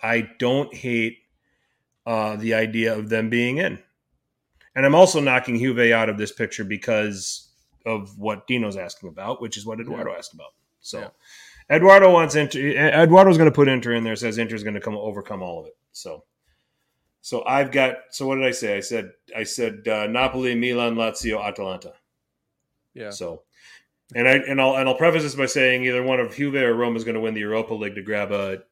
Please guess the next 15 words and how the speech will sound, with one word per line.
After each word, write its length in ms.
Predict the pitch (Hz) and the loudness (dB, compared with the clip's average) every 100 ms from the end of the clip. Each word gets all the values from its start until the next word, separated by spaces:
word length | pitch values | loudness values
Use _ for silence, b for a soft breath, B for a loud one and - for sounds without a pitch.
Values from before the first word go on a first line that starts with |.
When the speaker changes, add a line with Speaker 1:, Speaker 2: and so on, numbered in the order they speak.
| _ | _
Speaker 1:
grab 200 | - 104 | -6 -4
a 60 | 101 | -4
seated 280 | 113 95 | -8 -8
spot 200 | - 95 | -10 -12
in 40 | 90 | -10
the 60 | |
Champions 480 | 95 104 90 85 - | -12 -12 -12 -20 -20
League. 80 | _ _ - | _ _ 0
Speaker 2:
I 100 | 254 | 4
mean, 220 | 247 226 185 | 4 4 0
Kyle's 360 | 220 247 254 196 | 4 6 6 6
not 220 | 226 196 | 6 8
wrong 320 | 202 262 262 | 8 8 8
that, 160 | 202 185 | 6 6
like, 280 | 175 156 | 4 0